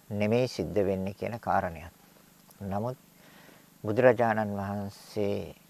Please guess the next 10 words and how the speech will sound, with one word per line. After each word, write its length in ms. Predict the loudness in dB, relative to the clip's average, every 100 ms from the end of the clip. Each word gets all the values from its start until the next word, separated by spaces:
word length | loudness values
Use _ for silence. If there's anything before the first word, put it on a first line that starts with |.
| -20
අපට 260 | -12 -2 -2
පැහැදිලි 500 | -2 -2 -2 -2 -4
කරන්නේ 680 | -6 -6 -4 -4 -6 -6 -10 -18 -20 -20 -20 -20 -20 -20 -20 _
ඒ 160 | 4 6
දර්ශනය 600 | 10 8 6 -2 -2 0 0
මනා 380 | 2 2 4 2 2
අවබෝධයක් 640 | 2 2 2 0 0 -4 -6
නෙමෙයි. 300 | -8 -8 -12 -20 -20 -20 -20 -20 -20 _ _ _ -20 -20 -20 -20 -20 -20 -6
එය 180 | -2 -2
එහෙන් 320 | -2 -2 0